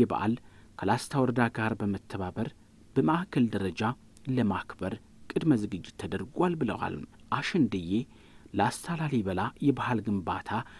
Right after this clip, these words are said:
ለቱሪዝም ልማት የሚል መሪ መልእክትም ተሰጥቶታል ነው ያሉት። ላስታዎቹ አሸንድዬን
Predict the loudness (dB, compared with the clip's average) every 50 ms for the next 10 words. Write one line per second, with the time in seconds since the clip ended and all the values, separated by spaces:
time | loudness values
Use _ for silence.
0 | -10 -2 0 2 2 2 0 0 2 4 6 6 6 6 2 0 -2 -2 -2 -2
1 | -4 -4 -6 -8 -12 -16 -16 -20 -10 -2 2 2 4 4 4 2 -2 -4 -8 -18
2 | -8 -2 2 4 6 6 6 6 6 4 2 -2 -6 -4 -2 -2 -2 -4 -6 -12
3 | -8 -6 -4 -2 -2 -2 -2 -4 -6 -6 -4 -4 -4 -4 -4 -4 -4 -4 -4 -4
4 | -6 -10 -12 -14 -18 -20 -20 -20 -20 -20 -20 -18 -6 -2 0 0 2 0 -2 0
5 | 2 4 4 4 2 2 2 4 4 4 4 2 0 0 2 2 4 4 4 6
6 | 4 4 2 2 4 4 4